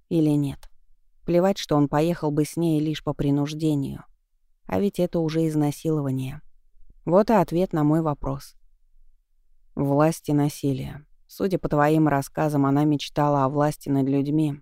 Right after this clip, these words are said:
и это было важнее имиджа, важнее карьеры. Ты многое знаешь о силе, как её обрести, как её сохранить.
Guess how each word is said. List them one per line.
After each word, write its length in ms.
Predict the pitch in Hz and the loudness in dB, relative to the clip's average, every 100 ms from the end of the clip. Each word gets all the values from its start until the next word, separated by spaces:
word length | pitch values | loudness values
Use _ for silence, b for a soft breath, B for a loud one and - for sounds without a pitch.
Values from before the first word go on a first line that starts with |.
| _ - | _ -12
и 80 | 151 | -2
это 260 | 147 135 135 | 0 2 0
было 260 | 143 135 | 2 2
важнее 500 | 135 135 147 151 139 | 0 0 2 2 0
имиджа, 600 | - 156 156 135 127 127 - - | 0 0 0 -2 -4 -12 -18 -14
важнее 460 | - 139 139 143 139 | -2 0 2 0 0
карьеры. 560 | 139 143 147 135 - - _ - - - - _ _ _ _ _ _ | -2 -4 -4 -6 -8 -16 _ -20 -20 -20 -20 _ _ _ _ _ _
Ты 120 | 196 | 4
многое 420 | 214 240 233 185 170 | 6 6 6 4 4
знаешь 380 | 180 180 160 | 4 2 0
о 80 | 156 | -4
силе, 500 | 151 - 185 135 139 - - | -6 -4 -4 -4 -8 -14 -4
как 220 | 175 - | -4 -4
её 320 | 160 147 147 | -2 0 0
обрести, 460 | 143 147 143 - 165 | 0 -2 -4 -6 -8
как 240 | - - | -6 -8
её 180 | 147 147 | -8 -6
сохранить. 680 | 135 139 - 139 143 151 - | -8 -10 -6 -2 -2 -4 -8